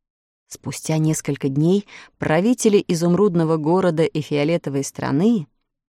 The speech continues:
феи Веллина и Стелла, пожаловали Карфаксу для его воинства высшие ордена своих государств. Страшила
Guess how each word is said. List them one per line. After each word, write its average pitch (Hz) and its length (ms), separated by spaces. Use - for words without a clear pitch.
феи 262 380
Веллина 214 600
и 160 200
Стелла, 240 720
пожаловали 208 840
Карфаксу 254 960
для 151 200
его 143 220
воинства 180 800
высшие - 680
ордена 139 580
своих 135 560
государств. - 840
Страшила 175 1080